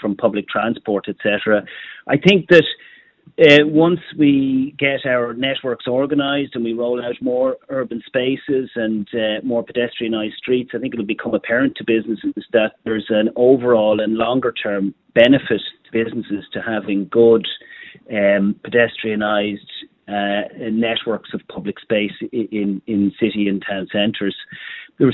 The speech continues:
certainly has been concern in the past, um, but I really do think that, um, you know, f-, we have to look forward, uh, and we have to look at what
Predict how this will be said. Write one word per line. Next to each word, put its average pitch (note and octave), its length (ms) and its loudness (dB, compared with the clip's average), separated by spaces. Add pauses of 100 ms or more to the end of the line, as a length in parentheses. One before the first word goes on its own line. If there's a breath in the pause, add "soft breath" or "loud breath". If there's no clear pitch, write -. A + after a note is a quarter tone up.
certainly C#3+ 400 2 (100)
has D3 220 2
been D3+ 200 0
concern D3 480 0
in C#3+ 120 4
the C3 60 -2
past, D#3 420 -4 (800)
um, A#2 540 2
but C3 140 -2
I B2+ 60 0
really D3 320 2
do C#3+ 320 -4
think A#2+ 280 -8
that, A2+ 200 0 (180)
um, G#2+ 760 -4
you C3+ 100 -8
know, G#2+ 180 -4
f-, - 240 -20 (100)
we A#2+ 220 -2 (100)
have B2+ 180 -2
to - 80 -8
look A#2 200 0 (140)
forward, C#3+ 460 4 (640)
uh, B2 80 -8 (120)
and A2+ 580 -2
we A2+ 80 -2
have A2+ 200 -8
to - 100 -12
look A#2 220 0
at G#2 160 -4
what G#2+ 200 -4